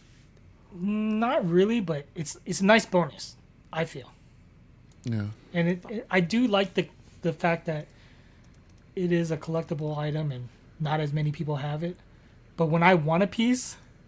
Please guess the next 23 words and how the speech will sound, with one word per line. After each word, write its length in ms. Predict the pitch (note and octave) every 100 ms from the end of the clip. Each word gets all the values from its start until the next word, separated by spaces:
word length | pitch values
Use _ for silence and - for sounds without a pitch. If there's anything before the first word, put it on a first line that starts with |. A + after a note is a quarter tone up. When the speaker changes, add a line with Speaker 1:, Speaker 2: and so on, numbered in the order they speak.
| - - - - - - - - - - - - - -
Speaker 1:
that's 240 | E3+ E3+
when 100 | F3
I 120 | D3+ C#3+
don't 180 | C3+
really 140 | B2+ A2+
Speaker 2:
Uh-huh. 160 | A2+
Speaker 1:
care. 140 | A2 B2+
Like, 160 | E3 D#3
when 120 | F3
I 40 | G3
really 360 | E3+ F#3 G3
want 160 | D#3 C#3+
a 60 | C3+
piece, 280 | D3 C#3+
I 40 | D3+
really, 340 | D#3 E3 D#3 - -
I 80 |
guess 180 | E3 F#3
I 40 | F3+
don't 160 | F3
care 360 | F3 E3+ F#3 F3 - -
as 160 | E3+ D3+
much. 320 | F3+ F#3